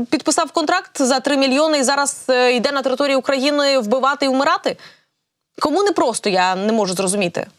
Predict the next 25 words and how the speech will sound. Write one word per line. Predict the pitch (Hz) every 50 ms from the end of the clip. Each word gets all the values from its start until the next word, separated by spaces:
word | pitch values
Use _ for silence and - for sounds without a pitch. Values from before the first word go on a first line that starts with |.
| _ _ _ _ _ _ _ _ -
Путіну | - 359 415 - 539 523 480
непросто. | 415 359 - 302 247 220 214 - - 202 202
Йому | 233 269 302 370 403
на | 392 370
наступний | 359 349 - 392 320 339 349 349
рік, | 370 370 - -
е, | 330 320 311 302 294 285
збільшили | 233 240 330 294 262 - 311 294 294 285
на | 285
тридцять | 277 294 294 254 269 233 -
відсотків | 277 254 - 294 247 - - 254 220 - - - - -
його | 226 208 294 269 302 330 - 302
утримання, | 262 - - 294 247 226 208 196 190 185 185 185 185 180 180 165 - - - 185 196 196
е, |
його | 214 247 240 220 226 202 190 175 - - - -
офіса | 254 233 - 202 - - 175 170 165 - - - _ _ _ _ _ _ _ _ _ _ _ _ _ _ _ _ _ _ _ _ _ _ - - -
і | - 196 262 247 240 226 220 208 202 208
Кремля, | - 269 262 247 233 202 175 - - - - -
і | - 262 226
вот | 180 - 226 214 277 269 247
этого | 214 214 190 185 190 185
вот | 190 185 180 -
всього | - - - - 247 208 185 180
бункера | 185 262 254 208 165 - 180 - - 180 - _ _ _ -
на | 226 262 262